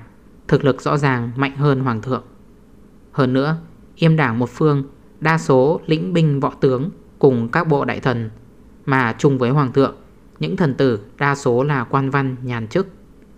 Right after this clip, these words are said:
Bị làm phiền thành cái bộ dạng này, hoàng thượng cũng không có lên tiếng tỏ thái độ, chỉ là mặt không hề cảm xúc ngồi ở chỗ đó. Lúc đầu, Trường Sinh còn không rõ vì lý gì,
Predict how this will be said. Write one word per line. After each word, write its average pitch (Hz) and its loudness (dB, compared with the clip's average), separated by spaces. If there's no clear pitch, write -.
Bị 147 0
làm 127 -2
phiền 123 0
thành 120 -4
cái 127 -2
bộ 147 0
dạng 131 -4
này, 120 -4
hoàng 135 2
thượng 135 2
cũng 156 2
không 170 2
có 135 0
lên 143 2
tiếng 131 0
tỏ 123 0
thái 123 -4
độ, 135 0
chỉ 131 2
là 127 2
mặt 127 0
không 156 2
hề 131 2
cảm 113 -6
xúc 185 -4
ngồi 131 2
ở 107 0
chỗ 123 -6
đó. 123 -6
Lúc 170 -2
đầu, 127 2
Trường 143 2
Sinh 170 0
còn 131 2
không 156 -2
rõ 151 -4
vì 127 0
lý 120 -2
gì, 131 -2